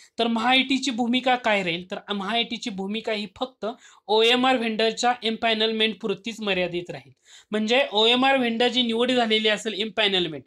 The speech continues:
त्याच्याद्वारे व्हेंडरच्या यादीतूनच करण्यात यावी असे सांगण्यात आलेलं आहे. म्हणजे हे एक नवीन, अ, चेंजेस त्यामध्ये त्यांनी सुचवलेलं आहे. दुसरी महत्त्वाची गोष्ट म्हणून, अ, असं सांगितलंय की सद्यस्थितीत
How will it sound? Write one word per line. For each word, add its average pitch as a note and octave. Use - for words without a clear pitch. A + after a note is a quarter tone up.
त्याच्याद्वारे B3
व्हेंडरच्या A3+
यादीतूनच A3
करण्यात F#3+
यावी F#3
असे G#3+
सांगण्यात F#3+
आलेलं C#3+
आहे. B2+
म्हणजे G#3
हे B3
एक C4+
नवीन, B3+
अ, G3
चेंजेस B3
त्यामध्ये G#3+
त्यांनी G#3
सुचवलेलं F#3
आहे. A#3
दुसरी B3
महत्त्वाची C#4+
गोष्ट C4+
म्हणून, B3
अ, G3+
असं G#3+
सांगितलंय A3+
की A#3
सद्यस्थितीत C4